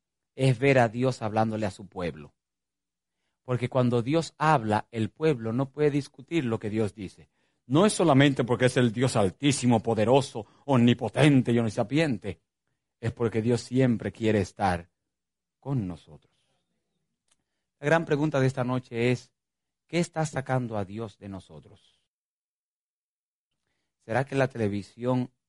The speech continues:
se ha llevado a Dios de nosotros? ¿Será que las tradiciones han sacado a Dios de nosotros?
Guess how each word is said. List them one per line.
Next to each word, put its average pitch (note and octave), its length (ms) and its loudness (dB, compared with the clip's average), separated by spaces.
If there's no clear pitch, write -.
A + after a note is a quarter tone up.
se G2+ 160 -6
ha G#2 60 2
llevado A2+ 360 0
a F2+ 80 -4
Dios G2+ 400 -14
de G#2+ 80 -20
nosotros? - 680 -20
¿Será A#2+ 640 2
que B2+ 120 -4
las G#2 160 0
tradiciones A#2 1040 -4
han A#2 160 -10
sacado G#2+ 400 -6
a F#2 80 -4
Dios A2+ 300 -10
de G#2 100 -12
nosotros? G#2 640 -16